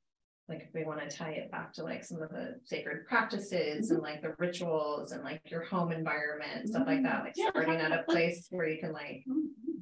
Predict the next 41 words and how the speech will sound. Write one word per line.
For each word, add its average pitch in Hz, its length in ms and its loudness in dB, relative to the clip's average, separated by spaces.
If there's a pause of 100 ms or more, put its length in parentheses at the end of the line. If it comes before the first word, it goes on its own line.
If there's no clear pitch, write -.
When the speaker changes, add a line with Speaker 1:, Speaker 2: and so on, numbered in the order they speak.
Speaker 1:
make 180 240 6
some - 160 -2
of - 80 -2
those 165 260 0
changes - 580 -4
to - 40 -4
Speaker 2:
Mm-hmm. 185 140 0
Speaker 1:
start 165 320 0
with, - 180 -6
'cause 180 160 -4
it 170 180 -2
can 160 340 -6
be, 156 500 -8 (480)
feel - 140 -2 (220)
very - 280 -6
overwhelming. - 440 -8
Speaker 2:
Let's - 220 2
talk 381 220 8
about 262 380 10
your 220 200 6
expertise 180 600 4
and 180 120 2
who 190 80 0
you, 151 200 2
I 202 100 10
mean, 196 260 8 (360)
there's 254 220 10
so 269 180 12
many 247 180 10 (120)
reasons 180 340 8
that 151 140 2
you're 175 120 4
sitting 160 280 0
in - 100 -2
this - 200 -6
room - 220 -4
with - 180 -8
me. - 360 -4 (200)
I 202 100 10
mean, 190 380 8
I, - 400 8